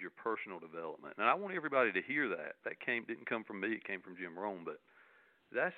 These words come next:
so important. Um, and, you know, I think that, um, my best is yet to come. And, you know, with Tim and Julie, I mean,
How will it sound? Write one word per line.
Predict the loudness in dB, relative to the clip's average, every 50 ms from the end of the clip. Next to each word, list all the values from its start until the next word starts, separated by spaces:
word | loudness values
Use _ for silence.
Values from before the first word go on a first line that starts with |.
| -2
so | 2 2 2 2
important. | 0 -2 -2 0 0 0 0 -2 -4 -8 -18 _ _ _ -10
Um, | -6 -6 -6 -6 -8 -10 -14 -18 -20 -20 -20 -20 -20 -20 _ _ -4
and, | -2 -2 -2 -4 -8 -14 _ _ _ _ _ _ _ -18 -16 -6 -2
you | 0 4
know, | 6 8
I | 8 8 6 4
think | 0 -6 -6 -6 -8
that, | -8 -6 -8 -8 _ _ _ _ _ _ _ _ _ _ -14
um, | -12 -12 -12 -14 -16 -18 -20 _ _ _ _ _ _ _ _ -10
my | -2 2 2 2
best | 2 2 -2 -4 -4 -6 -10
is | -10 -6 -4
yet | -4 -4 -6
to | -6
come. | -8 -6 -4 -4 -4 -4 -6 -8
And, | -10 -12 -14 -18 -20 _ _ _ -12
you | -10 -8 -6
know, | -4 -4 -6 -6 -8 -12 _ _ _ _ _ -10
with | -8 -6 -6 -8 _ _ _ _ _ _ _ _ _ _ -6 -2
Tim | 0 0 0 0 -2 -2
and | -6 -4
Julie, | -2 0 0 0 0 0 0 0
I | -2
mean, | -2 -4 -8